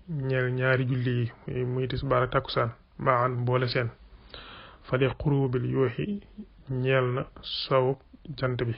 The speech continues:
Inda man, fa ka nga xamante ni waa wat na xam-xam. Nee na daruurum tisbaar ak takkusaan moom fan la yem? Muy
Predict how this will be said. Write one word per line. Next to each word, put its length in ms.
Inda 300
man, 180
fa 140
ka 100
nga 140
xamante 340
ni 80
waa 400
wat 240
na 100
xam-xam. 360
Nee 100
na 220
daruurum 680
tisbaar 440
ak 160
takkusaan 460
moom 220
fan 320
la 80
yem? 220
Muy 280